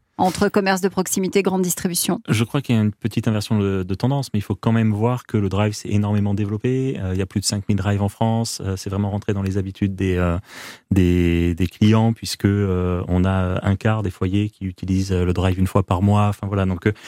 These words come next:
Speaker 2: ce qu'on disait il y a quelques années, le drive, ça marchera pas, et cetera. Si, attention, ça marche quand même. Donc, il y a, il y a quand même une menace qui est là. Euh, et par contre, ce qu'on constate, c'est qu'effectivement, ce qu'on, ce qu'on appelle le click and collect, c'est-à-dire le fait de commander sur Internet et d'aller chercher son produit,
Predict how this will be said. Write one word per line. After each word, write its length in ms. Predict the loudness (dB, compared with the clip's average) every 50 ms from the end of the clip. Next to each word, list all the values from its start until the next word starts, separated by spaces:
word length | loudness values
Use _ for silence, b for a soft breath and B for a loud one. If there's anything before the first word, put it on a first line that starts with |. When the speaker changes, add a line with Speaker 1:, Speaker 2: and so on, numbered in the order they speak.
| B B
Speaker 2:
ce 80 | 0 4
qu'on 120 | 4 6 6
disait 200 | 6 6 6 6
il 60 | 6
y 20 |
a 60 | 4
quelques 340 | 2 -2 -4 -2 0 0 2
années, 220 | 2 2 2 2 2
le 80 | 0
drive, 180 | 0 -2 -4 -2
ça 120 | -2 -2
marchera 280 | -2 -2 -2 -4 -4 -4
pas, 140 | -2 -2 -2
et 20 |
cetera. 280 | -2 -2 0 2 4 4
Si, 240 | 4 2 2 2 0
attention, 340 | 0 -2 -4 -4 -2 -2 -4
ça 140 | -4 -4
marche 260 | -4 -4 -4 -4 -6 -6 -4
quand 100 | 0 2
même. 240 | 2 2 2 0 0
Donc, 220 | -2 -4 -4 -2
il 60 | -2
y 20 | -2
a, 40 |
il 40 | -2
y 20 | -2
a 40 |
quand 120 | 0 2 2
même 80 | 4
une 120 | 4 4 2
menace 300 | 2 2 2 0 0 -4
qui 120 | -4 0
est 40 | 2
là. 140 | 2 2 0 B B B B B B B B 2
Euh, 420 | 2 4 4 4 4 4 2 2 2 2
et 220 | 4 4 4 4
par 180 | 2 -2 -2 0
contre, 140 | 0 0 0
ce 40 | 0
qu'on 100 | -2 0
constate, 340 | 0 0 0 0 0 0 -2
c'est 100 | -4 -4
qu'effectivement, 520 | -2 -2 -2 -2 0 2 4 4 4 4
ce 80 | 0 -4
qu'on, 140 | -8 -12 -12 -12 -8
ce 100 | -4 0
qu'on 80 | 0
appelle 160 | 2 2 2
le 80 | 2 2
click 220 | 2 2 2 4
and 80 | 4 2
collect, 320 | 4 4 2 2 2 2
c'est-à-dire 200 | 0 -4 -6 -2 -2
le 60 | -2
fait 40 | -2
de 80 | -2 0
commander 380 | 2 2 4 4 4 2 0
sur 140 | 0 2 2 2
Internet 360 | 4 4 4 4 4 2 0
et 40 | -2
d'aller 240 | -2 0 0 0
chercher 240 | -2 -4 -4 -4 -2
son 140 | 0 0 0
produit, 300 | 0 2 2 2 2 0